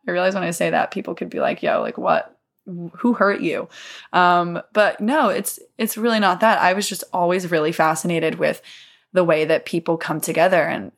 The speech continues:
the way people are attracted to each other, why they're attracted to each other. I mean, guys, my Barbies were always naked doing some freaky shit. And in second or third grade, my best friend and I at the time would role play and shit would get, like, super weird, but we were just exploring,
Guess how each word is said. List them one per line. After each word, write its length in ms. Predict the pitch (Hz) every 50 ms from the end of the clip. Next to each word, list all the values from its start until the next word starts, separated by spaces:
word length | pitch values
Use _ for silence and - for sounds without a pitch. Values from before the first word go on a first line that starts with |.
| _ _ _ _ _ _ -
the 120 | - 180 165
way 160 | 156 143 -
people 240 | - 170 170 - 175
are 140 | 156 143
attracted 560 | 139 139 - - - 160 160 175 - 190 190 -
to 120 | - 185
each 180 | 170 165 - 170
other, 240 | 170 156 156 165
why 300 | 160 165 151 160 180 202
they're 180 | 202 190 165 156
attracted 440 | 139 - - 170 - - - - -
to 120 | - 170
each 140 | - - -
other. 340 | - 82 147 131 - - _ _ _ _ _ _ _ _ _ _ _ - -
I 100 | 202 196
mean, 120 | 202 196
guys, 260 | 190 190 190 190 -
my 200 | 196 185 196 226
Barbies 640 | 226 202 175 180 175 180 196 196 202 208 208 208 - - - - - - _ _
were 240 | - 185 185 - - - -
always 500 | - 175 170 175 175 185 185 185 185 -
naked 480 | 180 165 165 160 - 175 170 170 170 165
doing 280 | 165 160 160 151 151
some 200 | 165 - 170 160
freaky 380 | 165 - 160 156 - - - 151
shit. 380 | - - - - - - - _ _ - - _ _ -
And 280 | - 170 170 165 165 165
in 100 | 170 170
second 300 | 170 - 180 180 - 208
or 80 | 214 220
third 220 | - 196 190 175
grade, 240 | - 175 170 170 170
my 120 | 170 170
best 260 | 170 165 160 160 -
friend 180 | - 170 170 170
and 100 | 170 170
I 80 | 175 180
at 100 | 185 180
the 60 | 190
time 340 | 180 - 185 185 185 185 180
would 160 | 185 180 175
role 300 | 170 165 160 151 160 180
play 360 | 170 - - 202 202 208 208
and 140 | 202 196 190
shit 180 | - - 226 -
would 100 | 247 226
get, 160 | 294 - -
like, 100 | 294 -
super 380 | - - - 208 - 196 185 175
weird, 340 | 170 170 160 151 156 - -
but 200 | 190 185 - -
we 140 | 190 214 226
were 100 | 262 262
just 200 | 285 277 - 320
exploring, 600 | 240 - - - 196 220 226 165 - - -